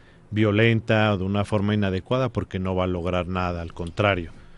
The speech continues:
Vamos es a, a lograr que haya más castigo y que esas situaciones, que no nos dejen hacer lo que nosotros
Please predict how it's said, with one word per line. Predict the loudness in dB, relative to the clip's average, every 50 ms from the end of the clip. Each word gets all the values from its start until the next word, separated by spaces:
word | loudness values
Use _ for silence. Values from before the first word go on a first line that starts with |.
| -20 -20 -20 -20 -20 -16 -12
Vamos | -10 -8 -8 -6 -6 -8 -8 -6 -6
es | -8 -6 -6 -6
a, | -4 -4 -4 -4 -6
a | -6
lograr | -6 -8 -8 -6 -4 -4 -4 -4 -6
que | -8 -6 -4 -4
haya | -4 -4 -4 -4
más | -4 -4 -4 -6 -6
castigo | -8 -8 -8 -4 0 2 4 4 4 4 2 0 0 0 -2 -6 -14 -20 -20 -20 -20 -20 -20 -20 -20 -16 -14
y | -14 -12
que | -8 -8 -6
esas | -4 -4 -4
situaciones, | -4 -6 -6 -6 -8 -10 -8 -6 -8 -6 -6 -4 -4 -4 -6 -8 -10 -16 -14 -8
que | -6 -4 -2
no | -2 0
nos | 0 0 0 2
dejen | 2 2 2 2 0 0 -2
hacer | -2 -2 -2 -2
lo | 0 -2 -4 -4
que | -4 -4
nosotros | -4 -4 -4 -6 -6 -4 -4 -4 -4 -6